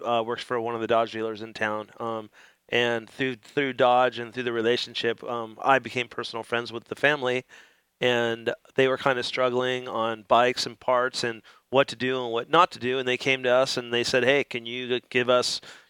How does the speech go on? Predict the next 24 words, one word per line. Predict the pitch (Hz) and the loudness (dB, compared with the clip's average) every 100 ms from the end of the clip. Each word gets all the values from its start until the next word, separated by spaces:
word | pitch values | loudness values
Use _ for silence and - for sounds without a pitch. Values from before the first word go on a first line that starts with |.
| - | -4
you | |
know, | 127 123 | -2 -2
we | 127 | -2
need | 135 | -2
some | 127 131 | -4 2
help | 139 160 | 4 4
and, | 127 120 117 117 123 | 0 -8 -12 -18 -14
you | 123 | -8
know, | 123 | -4
we | 123 | -2
need | 127 | -4
some | 120 120 | -6 2
guidance | 120 127 123 | 4 6 2
and | 123 110 | -6 2
direction." | 117 190 - 139 185 _ _ _ _ - | 4 4 2 -4 -8 _ _ _ _ -2
So | - 135 131 | 4 4 4
we | 127 | 0
kinda | 127 147 131 | 2 2 2
took | - 143 | 0 -2
Jamie | - 139 139 | -2 -2 -2
under | 131 135 | -2 2
our | 131 127 | 2 2
wing. | 123 135 151 - | -2 -4 -6 -2
Um, | 127 120 117 | 0 0 -4